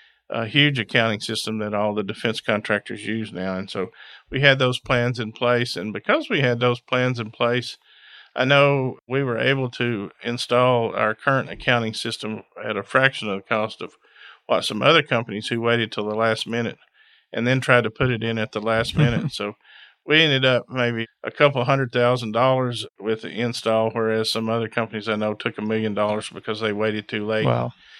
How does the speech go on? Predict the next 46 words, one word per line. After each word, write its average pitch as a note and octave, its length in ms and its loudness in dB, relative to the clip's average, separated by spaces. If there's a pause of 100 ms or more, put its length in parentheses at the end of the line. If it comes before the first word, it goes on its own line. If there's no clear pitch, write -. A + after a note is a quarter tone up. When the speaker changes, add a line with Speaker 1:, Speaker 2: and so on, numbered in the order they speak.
(140)
Speaker 1:
and G2+ 160 -4
had B2 340 6
to C3 80 -4
get G#2 260 -2
right B2 300 0
to C3+ 180 4
it. B2+ 200 -2
And A#2 280 -8 (640)
so - 160 -8
they A2 120 -2
had C3+ 180 4
to A2 40 -4
bring B2+ 240 4
in B2 140 0
consultants A#2+ 640 -2
and A2+ 220 -10 (580)
they A#2+ 80 -6
made A#2+ 300 0
last B2 280 0
minute A2 240 -2
mistakes. A2+ 480 0
Well, A2 220 -2
we A#2+ 160 -2
were B2 160 0
able A#2 220 0
to A2+ 80 -4
install A2 480 0
and G#2+ 160 -4
run A2 180 -2
in G2+ 140 -6
parallel G#2+ 420 0
for - 140 -6
a G2+ 40 -2
little G#2 220 0
while G2+ 240 2
and G#2+ 160 -4
make F#2+ 160 -4
sure G#2+ 220 -2
we G2+ 160 0
were G2+ 180 0
up G#2+ 160 -2
and G2 160 -4
ready G2+ 300 0
to G2 40 -10
go. G#2 260 -2
So G2 260 -10